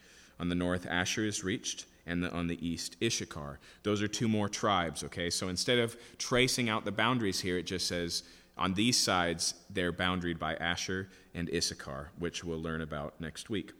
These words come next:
Also, verse eleven, "In Issachar and in Asher, Manasseh had Beth Shean and its villages, and Ibleam and its villages, and the inhabitants of Dor and its villages,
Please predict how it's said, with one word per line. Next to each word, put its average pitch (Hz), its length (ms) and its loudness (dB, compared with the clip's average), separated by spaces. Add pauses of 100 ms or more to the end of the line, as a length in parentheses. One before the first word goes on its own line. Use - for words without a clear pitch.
(720)
Also, 120 320 4
verse 95 240 0
eleven, 90 360 -2
"In 107 300 0
Issachar 90 480 0
and 85 80 0
in 113 220 0
Asher, 92 340 -2
Manasseh 90 460 -2
had 82 200 -6
Beth 90 200 0
Shean 82 500 -6 (300)
and 95 160 2
its 113 120 -2
villages, 87 600 0
and 85 180 -4
Ibleam 95 460 2
and 85 80 0
its - 160 -4
villages, 78 520 -4
and 82 160 -4
the 82 60 -2
inhabitants 90 540 -2
of 95 120 -6
Dor 78 280 -4
and 78 160 -4
its 90 160 -4
villages, 78 600 -6